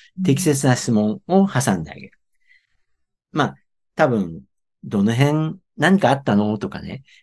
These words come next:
Speaker 2: えー、
Speaker 1: うん。
Speaker 2: どの辺がこう、面白くなかったの？とかね。
Speaker 1: うん。
Speaker 2: まあ、なんかいろんな質問の仕方はあると思うんですけど、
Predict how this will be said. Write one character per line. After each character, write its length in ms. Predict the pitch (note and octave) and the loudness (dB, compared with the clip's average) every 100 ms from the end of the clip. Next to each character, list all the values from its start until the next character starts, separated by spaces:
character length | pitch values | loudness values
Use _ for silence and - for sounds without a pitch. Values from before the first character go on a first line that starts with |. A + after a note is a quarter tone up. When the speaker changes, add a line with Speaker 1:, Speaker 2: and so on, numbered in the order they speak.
| - | -6
Speaker 2:
え 100 | A2+ | -4
ー、 20 | |
Speaker 1:
う 40 | G#2+ | 0
ん。 20 | |
Speaker 2:
ど 120 | G#2 | 2
の 100 | B2 | 4
辺 220 | C#3 D3+ | 4 2
が 220 | D#3 D#3+ | 2 2
こ 640 | D#3 D#3+ D#3 D3+ D3+ D3 - _ _ _ _ _ _ | 2 2 4 6 4 0 -6 _ _ _ _ _ _
う、 60 | E3 | 0
面 100 | C3+ | 4
白 160 | C3 | 4
く 80 | - | 4
な 100 | A2 | 2
か 100 | G#2 | 0
っ 60 | G2+ | -2
た 140 | G2 | -2
の？ 180 | G#2+ D3 | 0 0
と 140 | C3 | 0
か 100 | - | -6
ね。 200 | - - _ _ - - | -10 -18 _ _ -20 -4
Speaker 1:
う 60 | G#3+ | 4
ん。 40 | |
Speaker 2:
ま 220 | G3 D3+ | 6 6
あ、 40 | A2+ | 2
な 180 | E3 | -2
ん 40 | E3+ | 0
か 80 | A#2 | 2
い 60 | |
ろ 120 | C#3 | 2
ん 40 | D#3+ | 2
な 120 | D#3 | 2
質 240 | C3+ - | 0 -2
問 140 | D3+ C#3 | 0 2
の 100 | C3+ | 2
仕 80 | C3+ | 4
方 200 | B2+ F#2 | 0 0
は 80 | |
あ 40 | F2+ | -2
る 80 | E2 | -4
と 80 | |
思 100 | D2 | -10
う 20 | D2+ | -12
ん 20 | |
で 80 | - | -14
す 60 | |
け 100 | - | -10
ど、 220 | G#2 G2 | -6 -6